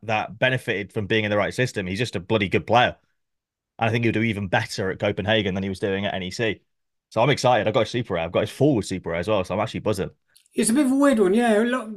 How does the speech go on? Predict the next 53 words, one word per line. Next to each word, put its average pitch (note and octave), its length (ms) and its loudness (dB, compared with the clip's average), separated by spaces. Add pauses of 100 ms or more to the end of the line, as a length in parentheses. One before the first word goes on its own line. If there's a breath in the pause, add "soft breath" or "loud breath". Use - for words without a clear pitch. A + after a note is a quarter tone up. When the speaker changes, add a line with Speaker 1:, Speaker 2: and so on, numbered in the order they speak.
(200)
Speaker 2:
uh, F#3+ 140 0
Danny G#3 280 0
van F#3+ 160 2
der F3+ 60 0
Beek, F3 160 0
the F3+ 100 -2
only A3+ 120 2
thing A3 140 -4
I F3+ 60 -4
can E3+ 160 -6
think E3+ 240 -4
of C3 160 -4
is B2+ 140 -6
that D3+ 120 -10
he D#3 120 2
was D#3 180 0
a D3+ 200 0
zero, D3 500 -2
wasn't C#3+ 360 -4
he, A#2+ 160 -12 (540 soft breath)
for D3 100 -8
that D3+ 180 -2
first D#3 360 0
week. D3 400 0
So C#3 400 -2
people D#3+ 300 -2
would C#3+ 80 4
have C#3 100 -2
ploughed D3 300 0
into C3+ 200 -2
that C3+ 320 -4
for - 120 -16
the C3 60 -8
two D3 200 -4
twenty C#3+ 240 -2
competition. C3 600 -6
And B2+ 160 -4
then C3 280 -2 (500 soft breath)
obviously C3+ 280 -4
he B2+ 40 -2
didn't C3 200 0
particularly C3 280 -8
deliver. B2+ 360 -2
And A#2+ 260 -6
then C3 160 -2
they B2+ 100 -2
just B2+ 180 -8
offload A#2 200 -2
Speaker 1:
Yeah. - 160 0 (100)
Speaker 2:
them A#2+ 180 -8
because A#2 240 -8
he's A#2+ 120 -10
not C#3 240 -4